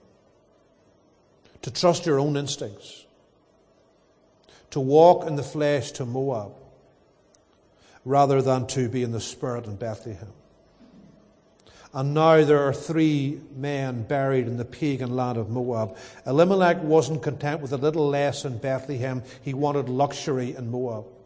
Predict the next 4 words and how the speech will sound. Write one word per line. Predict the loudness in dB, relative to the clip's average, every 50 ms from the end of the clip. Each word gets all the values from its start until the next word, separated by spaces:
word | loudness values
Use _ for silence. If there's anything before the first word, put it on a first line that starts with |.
| _ _ _ _ _ _ _ _ _ _ _ _ _ _ _ _ _ _ _ _ _ _ _ _ _ _ _ _ _ _ _ _ -6
And | -4 -2
his | -2 -2 -2
view | 2 4 4 4 6
was | 6 6 4 4 4 -2 -6